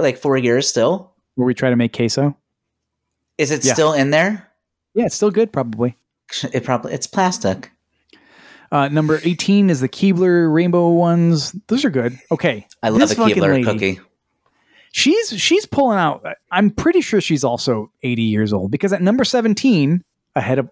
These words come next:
Speaker 2: every cookie that we've mentioned so far, I love these, but she needs to take a chill pill. She has the Royal Dansk Danish butter cookies, the ones
Speaker 1: Yep.
Speaker 2: that, like, your mom gets at
Speaker 1: Agreed.
Speaker 2: Christmas.
Speaker 1: Agreed.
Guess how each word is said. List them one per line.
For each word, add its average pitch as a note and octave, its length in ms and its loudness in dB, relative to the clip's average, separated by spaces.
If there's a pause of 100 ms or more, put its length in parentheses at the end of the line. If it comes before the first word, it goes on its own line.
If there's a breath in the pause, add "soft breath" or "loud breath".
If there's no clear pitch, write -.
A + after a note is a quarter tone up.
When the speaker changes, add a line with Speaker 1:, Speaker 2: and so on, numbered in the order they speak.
(160)
Speaker 2:
every G3+ 260 -2
cookie C#4+ 240 -2
that F#3 80 0
we've E3 160 0
mentioned G#3 300 -2
so C3+ 120 0
far, A2 380 -4 (240)
I D3 140 2
love A#3 320 0
these, D#3 240 2
but - 240 -6
she - 200 -4
needs C#3 220 2
to A2+ 80 -6
take B2+ 200 -4
a B2 40 -2
chill A2 220 -2
pill. G2 300 -8 (440 loud breath)
She - 200 2
has C4 200 4
the F3 140 0
Royal D3+ 440 2
Dansk C#3 560 -2
Danish C#3+ 380 0
butter B2+ 280 0
cookies, A3 400 -2
the D#3+ 100 0
ones D3+ 200 2
Speaker 1:
Yep. A#2+ 100 2
Speaker 2:
that, - 60 -6
like, C3 140 -4
your B2 80 0
mom A2+ 320 2
gets F3 260 -2
at A2+ 200 -10
Speaker 1:
Agreed. C#3 120 0
Speaker 2:
Christmas. A3 380 2 (300)
Speaker 1:
Agreed. B2+ 240 2